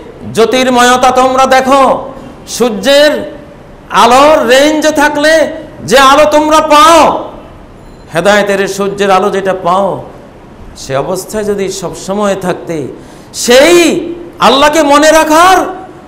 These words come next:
সেই মনোজগতে যদি সর্বদাই থাকতে, লা সাফাহাতকুমুল মালাইকাতু আলা ফুরুশিকুম ওয়া আলা তুরুকিকুম, ফেরেশতারা তোমাদের সাথে handshake করত,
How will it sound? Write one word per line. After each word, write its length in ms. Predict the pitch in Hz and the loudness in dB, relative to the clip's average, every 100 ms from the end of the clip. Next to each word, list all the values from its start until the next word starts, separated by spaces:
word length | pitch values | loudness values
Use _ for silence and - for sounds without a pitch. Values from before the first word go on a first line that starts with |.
| - | -14
সেই 360 | - 240 294 349 | -6 2 2 4
মনোজগতে 600 | 339 349 339 330 359 349 | 2 2 2 2 2 2
যদি 260 | 339 339 | 0 0
সর্বদাই 560 | 349 302 302 311 330 302 | 0 0 2 4 4 4
থাকতে, 600 | 302 302 302 285 - - - - | 2 0 0 0 0 -4 -14 -2
লা 160 | 233 | -2
সাফাহাতকুমুল 1120 | - 254 254 254 240 269 262 254 269 262 262 254 | 0 0 2 2 2 0 -2 -2 0 2 0 0
মালাইকাতু 760 | 262 269 269 285 269 269 269 | 2 2 4 2 2 -2 0
আলা 600 | 269 269 269 262 233 - - - - | 2 4 4 4 2 -2 -12 -12 -4
ফুরুশিকুম 680 | 277 277 269 285 285 285 277 | 0 0 -2 -2 0 0 2
ওয়া 160 | 277 | 4
আলা 360 | 285 277 277 269 | 4 2 0 0
তুরুকিকুম, 680 | 294 285 285 294 285 285 214 - - - 214 | 0 0 0 0 2 0 -2 -8 -18 -8 0
ফেরেশতারা 520 | 269 262 277 285 285 | 2 2 2 2 4
তোমাদের 500 | 277 277 269 269 226 | 2 2 4 2 0
সাথে 400 | 247 233 247 190 | -4 0 0 0
handshake 600 | 147 220 214 233 220 - | 0 -2 -2 -6 -6 -6
করত, 300 | 190 190 | -8 -8